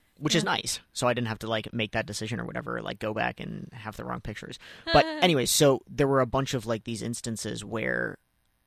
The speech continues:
Speaker 1: like, people would mistake me, and the N H S induction was one of them. So we're out in the Commons, which was, like, our cafeteria.
Speaker 2: Hey, we had one of those.
Speaker 1: And Lindsay and I are joking about how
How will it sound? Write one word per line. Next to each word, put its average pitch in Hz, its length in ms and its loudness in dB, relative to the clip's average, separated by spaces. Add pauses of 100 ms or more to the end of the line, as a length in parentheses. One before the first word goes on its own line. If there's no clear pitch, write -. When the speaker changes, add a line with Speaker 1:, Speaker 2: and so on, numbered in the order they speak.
(200)
Speaker 1:
like, - 200 -6
people 113 360 -6
would 107 180 -6
mistake 104 440 0
me, 104 200 -6
and 117 120 -6
the 117 80 -4
N 113 100 -2
H 110 160 -2
S 156 180 2
induction 120 360 -4
was 110 160 -6
one 262 120 0
of 214 60 -4
them. 107 140 -4
So - 160 -2
we're 131 280 -2
out 117 300 2
in 110 360 -4 (240)
the 123 80 -8
Commons, 110 400 -2
which 107 140 -8
was, 104 100 -10
like, - 140 -8
our 113 60 -6
cafeteria. 107 680 -4 (160)
Speaker 2:
Hey, 359 120 -12
we 381 100 -8
had 311 100 -6
one 175 120 -10
of 175 60 -12
those. 170 280 -12
Speaker 1:
And 143 180 2
Lindsay 143 260 4
and 135 80 2
I 135 80 2
are 131 100 0
joking 120 460 0
about 113 260 2
how 107 520 -2